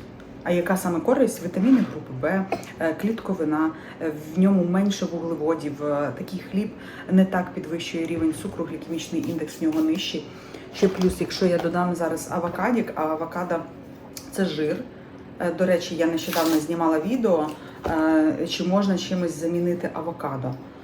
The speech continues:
А, насправді авокадо, е, це такий жирний продукт, в ньому, е, є фо-, ой, шикарно, фолієва кислота, є магній, є калій, але, е,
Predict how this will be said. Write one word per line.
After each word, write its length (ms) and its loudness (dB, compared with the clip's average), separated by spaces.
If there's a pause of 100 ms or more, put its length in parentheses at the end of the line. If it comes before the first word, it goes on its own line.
(260)
А, 260 0
насправді 640 0
авокадо, 500 2
е, 380 2
це 200 0
такий 320 -10
жирний 380 2
продукт, 480 -2 (100)
в 60 -4
ньому, 200 6
е, 160 6 (840)
є 280 0 (200)
фо-, 200 2
ой, 400 -12
шикарно, 500 -6 (440)
фолієва 400 2
кислота, 680 -2 (140)
є 120 2
магній, 680 2 (120)
є 100 -2
калій, 580 0 (360)
але, 560 0
е, 160 4